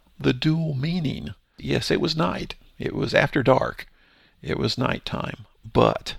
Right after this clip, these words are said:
Judas had given himself over to the darkness. So it's Judas leaving, going out into the darkness is just part of this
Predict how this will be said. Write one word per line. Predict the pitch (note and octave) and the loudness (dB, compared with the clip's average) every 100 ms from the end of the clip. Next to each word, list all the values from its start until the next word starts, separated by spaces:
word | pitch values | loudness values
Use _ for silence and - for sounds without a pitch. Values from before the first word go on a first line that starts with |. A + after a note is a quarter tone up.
| - | -8
Judas | - C3+ - - | 0 0 0 -4
had | - A2 | -6 -6
given | G#2+ - A2 | -4 -2 0
himself | A2 - C3+ - | 0 0 0 2
over | - A2+ A#2+ | 0 0 -4
to | - G#2+ | -6 -6
the | A2 | -2
darkness. | - - - - - - - - _ _ _ _ _ _ _ - | -2 -2 -4 -12 -8 -6 -8 -16 _ _ _ _ _ _ _ -8
So | F#3 - | -4 -4
it's | - - - - | -4 -8 -10 -12
Judas | A#2 G#2 A#2 A#2 - | -2 2 2 2 0
leaving, | A#2+ A#2+ A2+ A2 - G#2+ - | 0 0 0 -4 -6 -10 -6
going | A2 A2+ A#2 | -2 0 0
out | A#2 A#2 - - | -2 -4 -6 -6
into | A2+ G2+ - | -4 -4 -4
the | A2 | -4
darkness | G#2+ G#2+ G#2 - - - | 0 2 2 -4 -10 -6
is | - - | -6 -4
just | - - | -6 -2
part | D3+ | -2
of | - | -2
this | - | -4